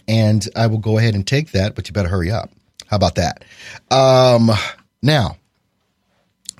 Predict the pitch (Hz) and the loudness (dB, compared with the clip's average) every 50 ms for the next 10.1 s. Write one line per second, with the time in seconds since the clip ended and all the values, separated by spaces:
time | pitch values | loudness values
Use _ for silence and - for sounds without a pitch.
0 | _ _ _ _ - 127 131 131 123 123 110 98 90 76 - - 98 104 - 117 | _ _ _ _ 0 2 4 4 4 4 2 2 0 -2 -4 -4 -4 -2 -2 -2
1 | - - - 123 123 127 139 135 139 143 156 - - 107 110 117 113 113 107 110 | -2 0 2 2 4 4 4 4 4 4 2 0 -2 0 0 2 2 2 2 2
2 | 123 120 117 107 101 107 107 104 104 101 - - - 135 147 170 180 196 190 - | 4 4 4 4 4 2 2 2 2 0 -2 -4 -2 0 0 0 0 -2 -4 -8
3 | _ _ _ _ _ _ _ _ - - - 135 123 113 110 110 110 107 104 104 | _ _ _ _ _ _ _ _ -18 -4 0 2 2 4 4 4 4 4 2 0
4 | 107 - - 110 117 117 117 123 110 101 104 107 104 107 107 107 98 104 101 95 | -2 -4 0 2 4 4 4 4 4 4 4 4 4 4 4 4 2 2 0 0
5 | 92 87 110 107 104 104 - - - 104 104 98 90 90 87 101 104 107 110 - | 2 2 2 2 2 0 -4 -4 -2 0 0 0 0 -2 -2 -2 0 0 -2 -4
6 | - - 92 90 90 90 92 92 92 87 - - - _ _ _ _ _ _ _ | -4 -4 -2 0 0 0 0 -2 -2 -4 -6 -10 -14 _ _ _ _ _ _ _
7 | 95 98 107 104 - - 107 101 90 98 85 98 92 92 92 90 90 98 101 104 | -4 0 0 0 2 2 2 2 2 0 0 0 0 0 0 0 0 2 2 2
8 | 98 - 101 90 85 87 - - 95 98 98 104 107 120 127 - 147 127 107 104 | 2 2 0 0 0 -2 -4 -2 -2 0 2 2 2 2 2 2 0 0 0 0
9 | 107 107 107 101 - 101 104 104 98 98 87 92 110 113 123 127 - 139 131 127 | 0 0 0 0 -2 -2 -2 0 -2 -2 -2 0 0 0 0 -2 -2 0 0 0
10 | 131 123 | 0 -2